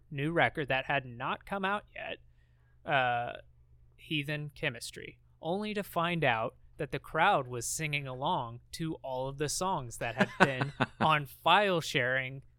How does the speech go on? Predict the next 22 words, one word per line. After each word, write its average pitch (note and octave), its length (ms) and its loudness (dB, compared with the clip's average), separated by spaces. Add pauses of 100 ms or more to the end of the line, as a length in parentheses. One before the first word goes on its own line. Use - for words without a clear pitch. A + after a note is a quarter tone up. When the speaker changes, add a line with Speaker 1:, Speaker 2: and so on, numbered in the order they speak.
(160)
Speaker 1:
services C3 640 -2 (240)
for D#3 220 0
months, C#3+ 720 -4 (240)
which - 280 -4
prompted D3+ 560 0
Liam D#3 520 -2
Gallagher D3+ 640 4 (220)
to C3 140 -4
stop D#3+ 480 2
the D#3 120 -2
songs B2 640 -4 (280)
and B2+ 360 0 (140)
launch D3 380 0
into C#3+ 460 -4
a B2+ 100 2
rant C3 560 2
calling C#3 440 0
all F3 280 2
the G#3+ 120 0
fans D3 600 -4 (380)
thieving C#3+ 480 -4
bastards. - 1040 -10